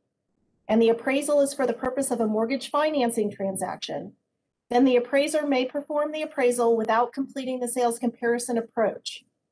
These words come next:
if the approach cannot be developed for a credible opinion of value or indication of value,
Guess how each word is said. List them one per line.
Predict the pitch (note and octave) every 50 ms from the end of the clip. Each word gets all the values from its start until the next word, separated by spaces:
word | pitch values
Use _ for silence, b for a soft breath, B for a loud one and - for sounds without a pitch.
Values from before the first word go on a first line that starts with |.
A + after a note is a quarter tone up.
| _ _ _ _ _ _ _ _
if | - C#4 D#4+ D#4+ -
the | - C#4
approach | C#4 C#4 - - C4+ A#3 A3+ A3 A3 - -
cannot | - B3+ A#3 A#3+ A#3+ A#3+
be | C4+ C4+
developed | A3+ B3+ B3 B3 A#3 A3+ G#3 G3+ G3+ - - - _ _ _
for | - G#3+ G#3+
a | G#3
credible | G#3+ - - G#3+ A3+ A#3 A#3+ C4 C4+
opinion | C#4 C#4 C4+ C4+ B3+ B3+ B3+ C4
of | C4 B3+
value | A#3+ A3+ A3 A3 A3 A3+ A3+ A3+ A3+ A3+ A3 -
or | - G#3+ G#3+ G#3
indication | - G#3 A3 A3+ - A3+ G#3 G#3 - - F#3+
of | F3+ F3+
value, | F#3 F3 E3+ - - - -